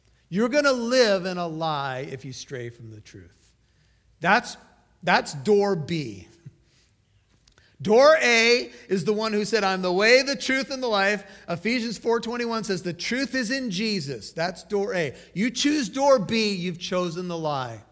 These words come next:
That's all you got. You got the truth and you got the lie.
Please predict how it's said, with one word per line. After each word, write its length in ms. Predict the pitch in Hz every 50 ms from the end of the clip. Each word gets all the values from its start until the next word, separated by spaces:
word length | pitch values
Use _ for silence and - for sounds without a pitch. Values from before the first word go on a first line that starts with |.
| _ _ _ _ _ _ _ _ _ _ _ _ _ _ _ _ _ _ _ _ _ -
That's 180 | 147 143 - -
all 240 | - 156 156 160 180
you 140 | 196 220 226
got. 380 | 180 233 208 180 143 123 - - - - _ _ _ _ _ _
You 100 | 147 143
got 200 | 143 147 135 -
the 80 | 135
truth 440 | - - - 226 247 269 294 254 - -
and 120 | 214 185
you 80 | 175 170
got 240 | 160 170 160 - -
the 80 | 165
lie. 460 | 156 147 139 131 117 110 110 107 107